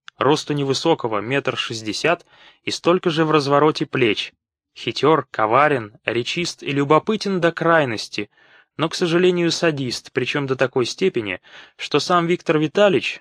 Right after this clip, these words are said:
хозяин, обходился с ним с подчеркнутой предупредительностью. В фирме у него обязанностей множество, и досмотр, и система воздействия, и идеологическая работа.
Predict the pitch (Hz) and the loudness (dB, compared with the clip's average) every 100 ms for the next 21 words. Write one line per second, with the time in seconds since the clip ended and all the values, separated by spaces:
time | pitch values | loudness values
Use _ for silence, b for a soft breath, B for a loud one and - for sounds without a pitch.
0 | _ _ - 131 120 131 113 101 95 _ | _ _ -4 -2 2 2 2 0 -8 _
1 | B B B 120 - 139 190 208 190 - | B B B -2 0 0 0 -2 -2 -4
2 | 190 196 - 170 - - 190 190 180 165 | -4 -6 -4 -4 -2 -2 -2 -2 -6 -2
3 | 175 170 - 160 151 160 151 135 - 101 | -2 -2 -4 -4 -2 -4 -2 -4 -6 -6
4 | 95 - - 101 _ _ _ _ _ _ | -8 -10 -10 -10 _ _ _ _ _ _
5 | - - 202 233 220 208 196 196 190 160 | -16 -4 0 0 0 0 2 4 4 4
6 | 170 160 160 - 156 151 139 104 - - | 2 2 -2 -4 -6 -2 0 -2 -4 -6
7 | 90 - - 113 123 110 123 143 170 160 | -8 -8 -8 -2 -2 -2 -2 0 0 -2
8 | - - 131 131 - 165 139 117 98 110 | -4 -12 -10 -10 -4 -2 0 0 -2 -2
9 | 151 165 - 151 143 b b b b 131 | -2 -2 -2 -2 -2 b b b b -4
10 | 180 151 151 147 143 143 - 123 - 110 | -2 2 4 4 2 0 -4 -6 -2 0
11 | 104 98 104 143 170 | 2 2 2 0 0